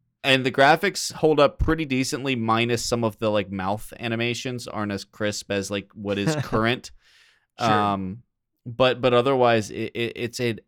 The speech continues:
Speaker 1: excellent, excellent game, and, and I do encourage you, if you have a lot of hours to drop into an <laughs> R P G game like that or Witcher or something like that, if you haven't touched Dragon Age Inquisition yet, it is a fascinating, like, world-building experience. Like, there's just so much depth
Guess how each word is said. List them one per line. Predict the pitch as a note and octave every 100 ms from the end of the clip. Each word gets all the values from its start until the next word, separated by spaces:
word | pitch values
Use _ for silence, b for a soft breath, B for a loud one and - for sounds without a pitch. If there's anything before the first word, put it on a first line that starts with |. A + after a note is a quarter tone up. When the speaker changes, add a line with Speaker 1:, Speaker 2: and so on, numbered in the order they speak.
| -
Speaker 1:
excellent, | B2 A#2+ - A#2 G#2+ F#2+
excellent | G#2+ G#2 - G2+ F#2+
game, | G2 G2 F#2+
and, | F#2+ E2+
and | F#2 F#2+
I |
do | G#2 D#3 C#3+
encourage | A2+ - A2 G#2 G2
you, | G2+
if | G2 F#2+
you | G2
have | G#2+ G2
a |
lot | F#2 F#2+ G2
of | G2
hours | G2 F#2+ F#2+
to | -
drop | E2+ G2 F#2 G2
into | G2+ A#2
an | G#2+
<laughs> | G#2+
R |
P | - G2+
G | B2+
game | D#3 D#3+ D#3 D3 B B A2
like | - A2+ A2+
that | A#2 A2 A2+ -
or | A2
Witcher | G2+ G#2+ - G#2
or |
something | G2+ G#2
like | G2 G2
that, | G2+ F#2+
if | F#2+ G#2
you | G2+ -
haven't | A#2 A2+ G#2+
touched | A#2+ G#2+ -
Dragon | G#2 G#2
Age | G2+ G2+
Inquisition | G2 - G2+ G2
yet, | G2 -
it | A#2
is | A#2
a | G2+ - _ -
fascinating, | A2 G#2+ - G#2+ F#2+ F#2 E2+ - _ _ _
like, | F#2+ F#2 _
world-building | - F2+ G2 G#2 G2+ F2+ G2 F#2 F#2 E2+
experience. | - - - F2+ E2+ D2+ -
Like, | F2
there's | - F2+
just | G2 -
so | - G#2+
much | G#2 F#2+ F2
depth | F2 F2+ -